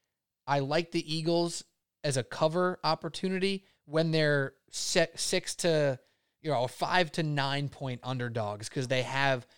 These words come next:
heavy garbage time usage, and Jalen Hurts is a fantasy god.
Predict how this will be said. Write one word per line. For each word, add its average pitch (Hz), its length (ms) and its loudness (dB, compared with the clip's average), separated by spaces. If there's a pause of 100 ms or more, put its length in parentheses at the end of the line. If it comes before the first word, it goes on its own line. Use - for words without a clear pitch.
(140)
heavy 156 680 0 (400)
garbage 143 500 4
time 123 360 0
usage, 123 560 -2
and 117 160 -4
Jalen 139 360 0
Hurts 139 300 -2
is 127 120 -4
a 120 60 -4
fantasy 135 500 -4
god. 120 520 2